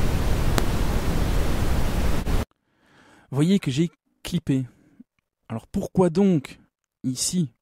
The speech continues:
mon vumètre ne bronche pas et ne dépasse pas la valeur de zéro D B F S, alors que celui-ci, à un moment bien précis,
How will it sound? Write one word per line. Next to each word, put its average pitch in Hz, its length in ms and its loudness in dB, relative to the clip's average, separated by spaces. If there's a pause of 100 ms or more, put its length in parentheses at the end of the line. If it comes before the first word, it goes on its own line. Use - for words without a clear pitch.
(140)
mon 117 180 -6
vumètre 139 440 -2
ne 107 160 -8
bronche 123 440 -2
pas 151 180 -4
et - 20 -4
ne 117 100 -6
dépasse 117 380 -10
pas 143 160 -10
la 120 120 -10
valeur 120 320 -8
de 107 100 -10
zéro 110 240 -12
D 113 100 -10
B 131 140 -6
F - 120 -14
S, - 180 -12 (400)
alors 151 200 0
que 151 100 -4
celui-ci, 147 460 -6 (640)
à 139 80 -2
un 131 200 0
moment 147 360 2
bien 123 220 -2
précis, 127 380 -10